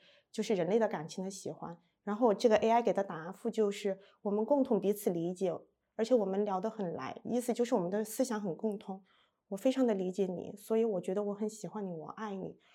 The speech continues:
然后这个时候，这个A I说了一句话，他说，他就问那个人，“你爱我吗？”那个人说，“不好意思，我已经结婚了，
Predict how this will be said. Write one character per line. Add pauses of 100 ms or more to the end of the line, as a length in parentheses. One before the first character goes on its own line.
(140)
然
后
这
个
时
候，
这
个
A
I
说
了
一
句
话， (200)
他
说， (160)
他
就
问
那
个
人
，“你
爱
我
吗？” (120)
那
个
人
说
，“不
好
意
思，
我
已
经
结
婚
了，